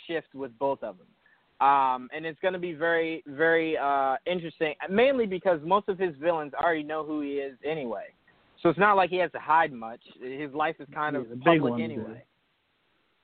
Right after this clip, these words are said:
Speaker 2: yeah. Yeah, it's true.
Speaker 1: Yeah, you know, the
Speaker 2: It's gonna
Speaker 1: big
Speaker 2: be
Speaker 1: ones
Speaker 2: interesting.
Speaker 1: do. So, I mean,
Speaker 2: Right.
Speaker 1: yeah,
Speaker 2: It,
Speaker 1: so,
Speaker 2: it's
Speaker 1: I mean,
Speaker 2: just,
Speaker 1: th-, there's
Speaker 2: it
Speaker 1: not much he needs to hide. Go ahead, I'm sorry.
Speaker 2: No, no, you're, you're good. I, I was just, I was just saying, like,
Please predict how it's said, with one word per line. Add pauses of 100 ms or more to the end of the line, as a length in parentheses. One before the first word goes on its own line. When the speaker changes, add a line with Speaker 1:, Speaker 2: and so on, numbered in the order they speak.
Speaker 2:
yeah.
Yeah, (540)
it's
true. (220)
Speaker 1:
Yeah,
you
know,
the
Speaker 2:
It's
gonna
Speaker 1:
big
Speaker 2:
be
Speaker 1:
ones
Speaker 2:
interesting.
Speaker 1:
do.
So,
I
mean, (1160)
Speaker 2:
Right.
Speaker 1:
yeah,
Speaker 2:
It,
Speaker 1:
so,
Speaker 2:
it's
Speaker 1:
I
mean,
Speaker 2:
just, (120)
Speaker 1:
th-,
there's
Speaker 2:
it
Speaker 1:
not
much
he
needs
to
hide. (180)
Go
ahead,
I'm
sorry. (1120)
Speaker 2:
No,
no,
you're,
you're
good.
I,
I
was
just, (200)
I
was
just
saying,
like,